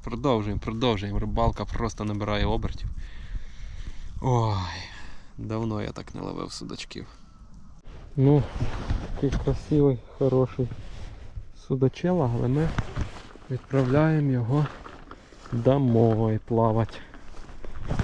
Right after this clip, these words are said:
Плавать, плавать, плавать. Давай, брат.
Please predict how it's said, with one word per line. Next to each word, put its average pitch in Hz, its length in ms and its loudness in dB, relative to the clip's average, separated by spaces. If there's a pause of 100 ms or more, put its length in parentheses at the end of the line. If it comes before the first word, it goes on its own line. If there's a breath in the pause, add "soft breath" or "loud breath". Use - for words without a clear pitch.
(260)
Плавать, 139 440 2
плавать, 117 520 0
плавать. 107 540 -2 (720)
Давай, 110 280 2
брат. 98 340 -6